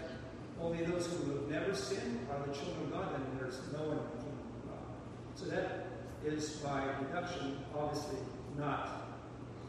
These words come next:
the correct answer. Again, it's the one who has this practice of sin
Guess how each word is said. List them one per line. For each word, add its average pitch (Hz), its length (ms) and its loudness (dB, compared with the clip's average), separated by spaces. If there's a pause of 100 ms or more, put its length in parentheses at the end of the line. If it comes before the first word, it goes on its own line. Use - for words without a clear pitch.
(240)
the - 220 -8
correct 143 340 2 (720)
answer. 131 280 -4 (2000)
Again, 160 500 2 (1600)
it's 147 120 -6
the 139 160 -4
one 156 400 2
who 151 80 0 (120)
has 143 360 0 (1900)
this 139 160 -2
practice - 760 -2 (180)
of 123 180 -4
sin - 240 -4